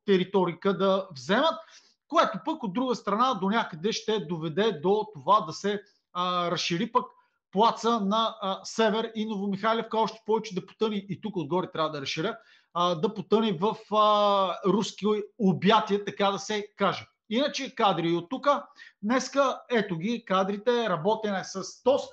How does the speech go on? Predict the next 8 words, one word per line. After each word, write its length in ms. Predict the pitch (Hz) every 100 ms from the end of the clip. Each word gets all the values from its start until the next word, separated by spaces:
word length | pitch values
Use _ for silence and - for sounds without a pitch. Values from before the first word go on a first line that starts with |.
| _ _
именно 400 | 240 285 247 220
по 60 | 202
тези 380 | - 233 190 185
позиции, 440 | 180 220 208 247
които 260 | 220 220 208
днеска 300 | 214 214 190
ви 160 | 190
показах, 520 | 180 - 214 220 262